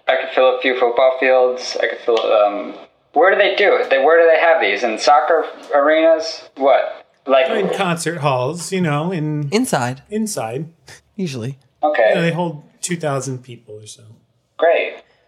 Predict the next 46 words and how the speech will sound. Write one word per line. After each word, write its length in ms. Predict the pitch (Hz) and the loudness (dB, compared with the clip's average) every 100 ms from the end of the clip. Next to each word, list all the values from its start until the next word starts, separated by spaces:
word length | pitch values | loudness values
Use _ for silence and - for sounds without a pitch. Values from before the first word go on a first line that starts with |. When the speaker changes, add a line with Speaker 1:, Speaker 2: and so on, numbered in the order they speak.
| _ _ _ - | _ _ _ -2
Speaker 1:
I 100 | 147 | 2
have 200 | 165 165 | 4 4
another, 480 | 147 151 156 143 123 | 4 4 4 4 4
um, 220 | 120 117 | 4 4
album 480 | 131 135 131 123 127 | 4 4 4 0 0
coming 320 | 131 127 120 | -2 0 2
out. 400 | 117 139 - - _ _ _ | 2 2 -2 -10 _ _ _
Speaker 3:
Oh. 320 | - 349 123 120 | -8 -6 -6 -6
Speaker 2:
Oh, 260 | 151 269 127 | -8 -8 -4
that's 260 | 147 170 | -4 -4
Speaker 3:
With 240 | 151 185 185 | -2 0 0
the 80 | |
Speaker 2:
very 100 | 185 | 0
Speaker 3:
same 180 | 175 196 | 2 2
Speaker 2:
quick 80 | 180 | 2
on 60 | 170 | 2
the 60 | 180 | 2
Speaker 3:
orchestra 280 | 190 165 311 302 | 0 2 2 2
or 160 | 180 | 2
Speaker 2:
heels. 80 | 175 | 2
Speaker 3:
another 260 | 175 196 202 | 2 0 0
orchestra? 560 | 139 139 127 - - - _ _ - | -2 -4 -8 -10 -14 -16 _ _ 2
Speaker 1:
An 200 | 151 147 | 6 6
absolute 720 | 139 147 147 - 139 135 127 | 4 4 2 0 2 2 0
new 220 | 123 123 120 | 0 -2 0
group. 320 | 107 104 - | 0 0 -4
The 380 | 127 131 135 - | 0 4 6 6
Speaker 3:
Oh, 120 | 147 | 4
wow. 100 | 170 | 4
Speaker 1:
orchestra 440 | - 151 - 139 120 | 4 2 4 4 4
was 320 | 110 110 107 - - | 2 0 -2 -8 2
bottom 320 | 139 139 139 | 6 6 4
of 160 | 131 123 | 0 0
the 140 | 120 | 2
barrel. 500 | 117 110 110 107 - - - | 6 6 6 4 2 -6 0
I 160 | 143 151 | 4 6
know 160 | 156 151 | 6 4
the 140 | - | 4
be-, 260 | 135 127 127 | 2 4 2
they 80 | |
were 180 | 120 120 | 4 2
the 80 | 117 | 2
best 300 | 123 120 - | 2 2 0
in 140 | 123 | 0
New 60 | 117 | 2
York, 240 | 117 113 | 4 2